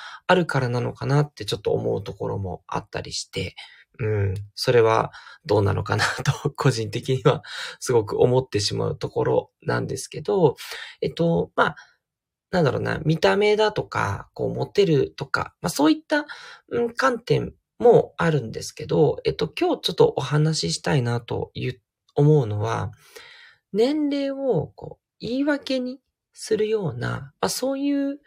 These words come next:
ことに対してちょっとお伝えしたいなというところですね。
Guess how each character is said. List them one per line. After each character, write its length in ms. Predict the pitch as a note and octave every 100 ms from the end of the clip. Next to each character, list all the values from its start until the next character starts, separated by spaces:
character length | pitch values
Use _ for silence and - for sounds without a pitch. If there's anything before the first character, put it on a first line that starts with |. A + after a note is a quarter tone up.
| - - _
こ 140 | - A#3+
と 320 | B3 A#3+ -
に 100 | G#3+
対 280 | - A#3+ A3+
し 120 | G#3+
て 460 | - - C4 E3 - _
ち 80 | -
ょ 20 |
っ 40 | C#3+
と 120 | -
お 80 | A2+
伝 300 | - - -
え 40 |
し 100 | -
た 120 | C#3
い 80 | C#3
な 160 | E3+ G#3
と 260 | - - _ _ -
い 100 | B2
う 100 | -
と 120 | C3
こ 140 | -
ろ 220 | A2 - -
で 80 | B2+
す 140 | -
ね。 200 | E3+ G#3